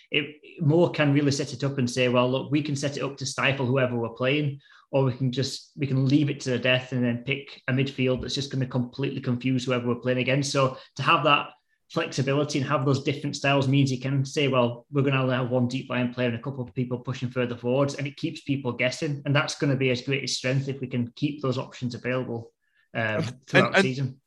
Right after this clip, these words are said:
Speaker 2: and to bring this full circle, just like what you were saying, that's why we missed Kieran Lee and never really replaced him, because he did do that.
Speaker 1: Mm-hmm.
Speaker 2: Bannon w-, Bannon looked behind him, he's got Hutch and Lee there, and he went, "I'm all right, lads.
Speaker 1: Yeah.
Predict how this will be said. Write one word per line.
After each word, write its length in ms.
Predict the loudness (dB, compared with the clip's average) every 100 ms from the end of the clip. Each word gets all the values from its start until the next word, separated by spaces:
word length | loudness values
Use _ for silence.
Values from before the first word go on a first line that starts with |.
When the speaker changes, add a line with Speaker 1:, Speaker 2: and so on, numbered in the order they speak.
| _ 0
Speaker 2:
and 100 | 4
to 80 | 6
bring 200 | 6 6
this 100 | 4
full 180 | 4
circle, 600 | 4 6 4 2 -4 -4 -10 _ _ -4
just 160 | 4
like 140 | 6 6
what 80 |
you 80 | 2
were 40 | 4
saying, 360 | 6 6 4 -4 2
that's 280 | 4 4 2
why 200 | 2 2
we 100 | 0
missed 300 | -2 -2 0
Kieran 420 | 2 4 2 2
Lee 160 | 2
and 100 | 2
never 240 | 2 0 2
really 240 | 2 2
replaced 500 | 0 -2 2 2 2
him, 100 | -4
because 300 | -6 -2 0
he 120 | 2 2
did 260 | 6 4 6
do 180 | 2 4
that. 240 | 2 0 -4
Speaker 1:
Mm-hmm. 320 | -18 -18 4
Speaker 2:
Bannon 300 | 6 8 6
w-, 160 | 4 2
Bannon 320 | 4 6 6
looked 160 | 4 4
behind 280 | 6 6 4
him, 80 |
he's 140 | -2 -2
got 180 | -2 0
Hutch 220 | 0 0
and 140 | 2
Lee 140 | 2 2
there, 240 | 2 0
and 60 | -2
he 60 |
went, 300 | -2 -4 -4 _ _ _ _
"I'm 80 | -8
all 140 | -2 0
right, 200 | 0 0
lads. 340 | -4 -6 -8
Speaker 1:
Yeah. 120 | -8